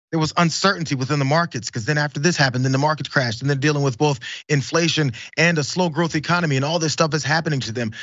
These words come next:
By the way, in case everyone over here is thinking about it, inflation and slow growth economy and issues with the, uh, economy itself based off of these types of rules.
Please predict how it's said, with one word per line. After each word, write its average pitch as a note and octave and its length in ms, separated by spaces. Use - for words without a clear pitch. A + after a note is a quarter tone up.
By C#3+ 180
the B2 100
way, G2 240
in C3 80
case D3+ 240
everyone C3 260
over A#2+ 160
here B2+ 200
is G#2+ 80
thinking C3+ 200
about F2+ 220
it, E2 80
inflation A#2 840
and G#2+ 80
slow C#3 220
growth B2 260
economy A2 500
and F#2 140
issues A#2 300
with A#2 100
the, G#2 320
uh, A2+ 180
economy A2+ 380
itself A#2+ 400
based B2+ 240
off A#2 160
of A2 80
these A2 160
types A#2 260
of G#2 140
rules. B2+ 320